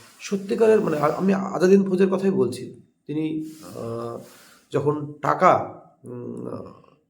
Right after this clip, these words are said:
বিভিন্ন ব্যক্তি আর কি নিঃস্বার্থভাবে সমস্ত টাকা একদম উজাড় করে দিয়েছেন আর কি। অনেক ঘটনা এরকম আপনি তখনকার, এখনকার যারা, আহ, সেনাবাহিনী ছিল তাদের জবানবন্দি যদি নেওয়া হয়েছিল আর কি, সেসব পাবেন আর কি। অনেক গান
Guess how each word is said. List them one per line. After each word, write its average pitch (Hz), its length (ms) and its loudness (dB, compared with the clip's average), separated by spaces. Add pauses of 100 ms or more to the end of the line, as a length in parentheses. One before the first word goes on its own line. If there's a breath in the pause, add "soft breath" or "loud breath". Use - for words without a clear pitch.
(260)
বিভিন্ন 180 320 -4
ব্যক্তি 143 320 0
আর 139 60 0
কি 110 520 -10
নিঃস্বার্থভাবে 139 880 -2 (560 loud breath)
সমস্ত 214 480 0
টাকা 135 500 -4
একদম 143 420 4
উজাড় 123 220 0
করে 117 180 -6
দিয়েছেন 110 320 -8
আর 107 60 -10
কি। 107 60 -14
অনেক 190 260 -2
ঘটনা 131 260 -2
এরকম 117 200 -2
আপনি 117 260 -8 (760)
তখনকার, 113 580 -8
এখনকার 113 320 -6
যারা, 113 360 -6 (300 loud breath)
আহ, 117 160 -6
সেনাবাহিনী 120 440 -4
ছিল 120 320 -6
তাদের 120 540 -8
জবানবন্দি 120 440 -4
যদি 117 280 -6
নেওয়া 123 200 -6
হয়েছিল 113 340 -6
আর 110 160 -8
কি, - 80 -14
সেসব 110 360 -10 (200)
পাবেন 110 220 -8
আর 107 60 -10
কি। - 100 -16
অনেক 165 440 -10
গান 117 200 -10